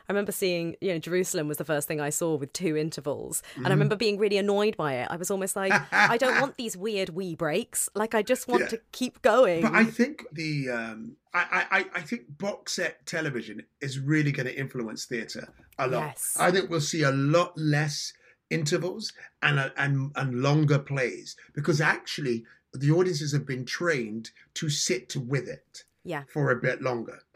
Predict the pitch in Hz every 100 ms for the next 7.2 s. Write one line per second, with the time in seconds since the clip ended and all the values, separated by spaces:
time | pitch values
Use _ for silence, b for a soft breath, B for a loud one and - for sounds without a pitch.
0 | 175 185 190 147 139 123 - 120 123 117
1 | 117 110 110 104 113 - 107 98 - -
2 | - 269 277 254 285 302 262 277 294 285
3 | 247 208 - 185 170 165 170 - 254 269
4 | 277 254 - 240 233 247 247 262 - 220
5 | 226 233 - - - 254 247 220 208 196
6 | 170 208 214 - 160 170 185 202 180 156
7 | 147 147